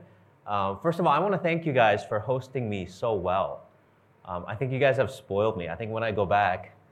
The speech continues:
now I'm gonna expect when I wake up in the morning, my wife is gonna bring me coffee, and, but she's not, and she's gonna yell at me, and she's gonna say, "You've been spoiled 'cause you've been away, so please go get me some coffee."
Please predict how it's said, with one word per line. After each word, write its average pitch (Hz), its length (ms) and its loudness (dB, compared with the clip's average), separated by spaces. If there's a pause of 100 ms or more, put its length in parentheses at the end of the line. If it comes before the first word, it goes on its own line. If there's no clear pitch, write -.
(180)
now 101 160 -2
I'm 110 80 -4
gonna 110 160 -2
expect 101 640 0
when 92 100 -8
I 95 80 -4
wake 98 220 -2
up 107 120 -2
in 101 60 -4
the 95 80 -6
morning, 98 340 -6
my 90 140 -2
wife 92 380 -6
is 98 80 -10
gonna 92 160 -8
bring 95 240 -10
me 95 80 -10
coffee, 110 680 -4
and, 92 200 -6 (440)
but 107 100 -2
she's 120 200 0
not, 123 360 6
and 110 100 -2
she's 104 140 -10
gonna 110 200 -2
yell 107 260 2
at 120 120 -2
me, 117 180 -6
and 107 100 -6
she's 101 140 -14
gonna 104 260 -4
say, 107 240 0
"You've 110 280 -2
been 120 140 -2
spoiled 104 580 -2 (520)
'cause 95 160 -2
you've 98 140 -4
been 101 120 0
away, 95 340 2
so 90 200 -2
please 107 480 -4
go 98 180 0
get 95 240 -2
me 95 220 -6
some 87 260 -6
coffee." 80 480 -8